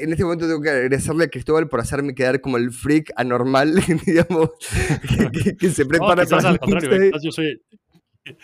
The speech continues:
Speaker 2: quizás tú vas a poder comer, yo no, ¿no? <laughs> La gran diferencia.
Speaker 1: <laughs> Yo lo, yo lo que te puedo asegurar <laughs> estar,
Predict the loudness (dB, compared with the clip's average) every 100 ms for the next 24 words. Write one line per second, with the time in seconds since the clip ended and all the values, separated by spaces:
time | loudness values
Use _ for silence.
0 | -20 -14 -8 -6 -6 -6 -4 -2 -4 -6
1 | -6 -6 -6 -6 -8 -10 -16 -18 -16 -12
2 | -10 -10 -4 -2 0 -2 -4 -4 -2 -2
3 | -2 -4 -2 0 0 -4 -10 _ _ -12
4 | -10 -10 -14 -14 -8 -2 0 0 -4 -2
5 | -2 0 0 0 0 0 2 2 2 2
6 | 0 -2 2 2 2 -4 -4